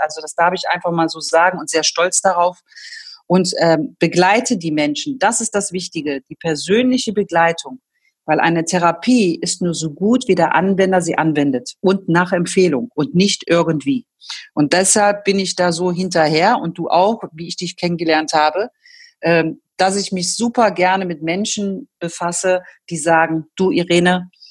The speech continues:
das ist so toll, dass, dass ich dich kennengelernt habe und, und ich andersherum auch, weil ich möchte wirklich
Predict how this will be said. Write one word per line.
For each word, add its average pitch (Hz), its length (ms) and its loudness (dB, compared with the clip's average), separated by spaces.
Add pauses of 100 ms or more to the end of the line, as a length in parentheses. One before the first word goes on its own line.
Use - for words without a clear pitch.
(320)
das 165 180 0
ist 170 160 0
so 202 100 2
toll, 180 380 2
dass, 170 300 0
dass 170 180 0
ich 165 100 -6
dich - 180 -12
kennengelernt 185 540 2
habe 170 320 2
und, - 300 -4
und 165 220 0
ich - 220 -4
andersherum 170 540 0
auch, 165 340 2
weil 160 180 2
ich - 140 -8
möchte 170 380 -2
wirklich 170 440 -2